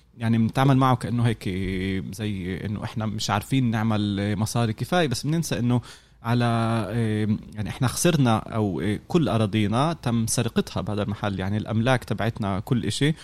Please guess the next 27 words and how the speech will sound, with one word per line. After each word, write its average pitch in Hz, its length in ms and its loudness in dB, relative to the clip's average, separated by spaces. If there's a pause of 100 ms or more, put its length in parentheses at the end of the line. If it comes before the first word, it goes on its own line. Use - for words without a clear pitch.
(240)
وكان 120 380 -4
بعدين 104 220 0
حكم 107 300 -2
عسكري، 139 720 0
و-، 95 520 -2
فأنت 120 400 -2
من 113 120 6
جيل 160 240 4
لجيل 170 320 2
مش - 140 -2
قادر 139 220 -2
تراكم، 123 540 -2
إيه، 104 640 -2
يعني، 104 160 0
في 123 160 -4
فئة 123 200 -2
معينة 104 400 0
طبعا 98 260 -2
ممكن 98 420 -2
تصير 104 240 -2
برجوازية. 104 760 0 (460)
بس - 180 -2
كل 214 160 2
هاي 170 160 6
العوامل 123 500 6
مع 135 160 4
بعض، 110 400 0